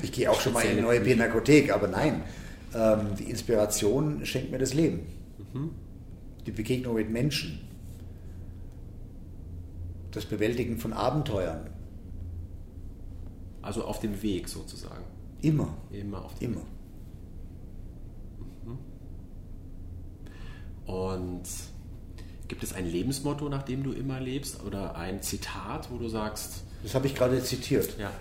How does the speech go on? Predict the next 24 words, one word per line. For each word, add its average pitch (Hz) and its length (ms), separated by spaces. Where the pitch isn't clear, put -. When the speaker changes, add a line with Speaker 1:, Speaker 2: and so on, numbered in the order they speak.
Speaker 1:
Nämlich, 110 440
dass - 300
die 117 100
Erkenntnis, 117 600
dass 110 240
man 113 100
immer 117 240
auf 110 160
dem 107 200
Weg 113 200
ist - 180
und 104 140
nie 110 180
im 104 140
Ziel. 127 300
Und 95 80
deswegen 98 340
sage 101 300
ich, 101 60
egal 104 340
wo 110 80
ich - 80
gerade 104 320
bin, - 400